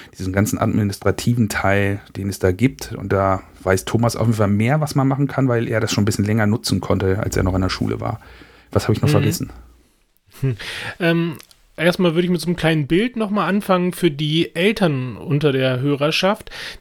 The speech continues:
Speaker 2: Die haben vielleicht, äh, solche Apple-I Ds für ihre Kinder. Ich habe das für meine Tochter, die hat ein iPhone, die hat so eine Kinder-Apple-I D und ich kann im Grunde mit meinem iPhone ihr es so ein bisschen steuern. Natürlich habe ich dieses Wo ist,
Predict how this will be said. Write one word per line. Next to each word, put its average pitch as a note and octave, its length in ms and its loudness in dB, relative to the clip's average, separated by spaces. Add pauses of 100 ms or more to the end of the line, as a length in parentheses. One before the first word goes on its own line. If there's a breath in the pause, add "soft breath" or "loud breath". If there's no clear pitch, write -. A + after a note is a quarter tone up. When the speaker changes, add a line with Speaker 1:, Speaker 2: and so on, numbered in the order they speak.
Speaker 2:
Die D3 120 2
haben F3+ 180 2
vielleicht, D3+ 680 0
äh, D3+ 180 2
solche D3 420 0
Apple-I E3+ 460 0
Ds D3+ 240 -4
für D#3 100 -4
ihre C3 200 0
Kinder. C3 420 0
Ich A2 120 -2
habe - 100 0
das D3+ 120 -4
für E3 100 0
meine C3 260 0
Tochter, A3 460 0
die E3+ 200 -4
hat C3 180 -4
ein C3 80 -4
iPhone, G#3+ 600 0 (420 loud breath)
die D3 140 2
hat D3+ 160 0
so D3 60 -4
eine C3 160 0
Kinder-Apple-I G3+ 920 0
D F3+ 280 0
und D3 200 -4
ich F#3 280 -2
kann E3 300 0
im C#3+ 120 -2
Grunde D3 300 2
mit B2 160 -4
meinem E3+ 380 0
iPhone D3+ 640 0
ihr D3 220 2
es C#3 120 -2
so C#3 80 -2
ein B2+ 60 0
bisschen B2 460 0
steuern. A#2 520 0
Natürlich C#3+ 520 0
habe C3 160 -2
ich A#2+ 60 -4
dieses A2+ 440 -4
Wo A2+ 200 0
ist, - 340 0